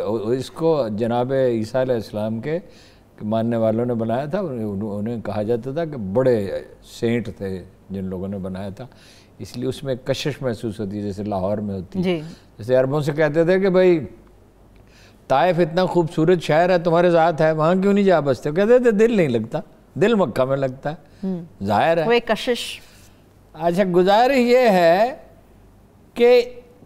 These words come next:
Speaker 2: पीपल्स पार्टी ने तबाह किया और एमक्यूएम ने तबाह किया। क्या किया? अपने आदमी हर जगह पे रखे।
Speaker 1: आपस के इख्तलाफ में, कब्जे
Speaker 2: पार्कों
Speaker 1: में।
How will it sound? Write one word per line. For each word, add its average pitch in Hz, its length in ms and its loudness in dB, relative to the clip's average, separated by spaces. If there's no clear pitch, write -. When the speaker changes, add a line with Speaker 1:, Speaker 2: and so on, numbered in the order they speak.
Speaker 2:
पीपल्स 269 500 2
पार्टी 226 440 4
ने 233 100 2
तबाह 226 360 2
किया 208 380 2
और 196 140 2
एमक्यूएम 185 340 4
ने 180 120 2
तबाह 147 300 2
किया। 139 200 -2
क्या 247 360 0
किया? 240 340 4
अपने 233 560 2
आदमी 196 540 4
हर 165 180 4
जगह 156 300 2
पे 151 180 0
रखे। 127 480 -2
Speaker 1:
आपस 233 300 0
के 240 100 -4
इख्तलाफ 180 580 0
में, 151 180 -8
कब्जे 214 160 -2
Speaker 2:
पार्कों 233 460 4
Speaker 1:
में। 151 240 0